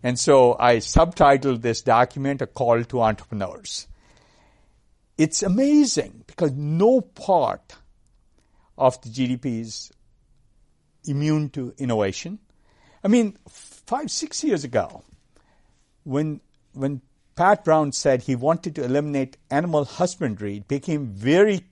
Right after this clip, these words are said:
clear we could change how most of this planet's usable land area is used. Most of the land on this planet. And that's Pat's mission.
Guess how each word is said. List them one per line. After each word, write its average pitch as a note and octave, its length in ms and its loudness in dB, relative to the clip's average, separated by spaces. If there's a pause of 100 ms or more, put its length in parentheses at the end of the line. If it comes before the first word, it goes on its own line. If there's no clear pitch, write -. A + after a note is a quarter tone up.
clear F#3 640 -2 (920)
we C3+ 100 -2
could C3+ 260 -6
change F3 680 -4 (460)
how D3 180 4
most D#3+ 800 2
of G3+ 160 -4
this - 200 -4
planet's D#3+ 680 -4 (160)
usable D#3 680 0
land B2+ 320 2
area C3 320 2
is G#2 240 -6
used. - 380 -14 (320)
Most A3+ 600 -6
of C#3+ 120 -12
the D3 120 -2
land A#3+ 340 0
on F3 180 -8
this F3 220 -6 (180)
planet. - 460 -10 (960)
And D#3 360 -2 (220)
that's C3 260 0
Pat's E3 400 0
mission. E3+ 460 -4